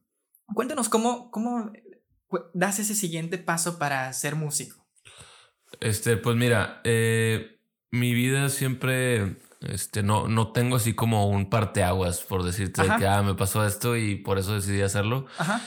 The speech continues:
Speaker 2: Este, toda mi vida, pues, la música ha sido muy importante. Eh, s-, vengo de una familia muy musical. Eh, mi mamá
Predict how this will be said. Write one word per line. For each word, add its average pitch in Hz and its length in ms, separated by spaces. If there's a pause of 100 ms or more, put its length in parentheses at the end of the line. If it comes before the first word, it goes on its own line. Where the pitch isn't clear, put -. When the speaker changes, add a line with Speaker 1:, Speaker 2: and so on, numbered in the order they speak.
(140)
Speaker 2:
Este, 101 840
toda 104 200
mi 113 120
vida, 104 520
pues, 98 140
la 98 80
música 98 300
ha 101 40
sido 101 180
muy 104 120
importante. 101 760
Eh, 98 720 (180)
s-, - 180
vengo 104 280
de - 40
una 107 80
familia 104 260
muy 107 140
musical. 104 680
Eh, 98 520
mi 101 160
mamá 101 500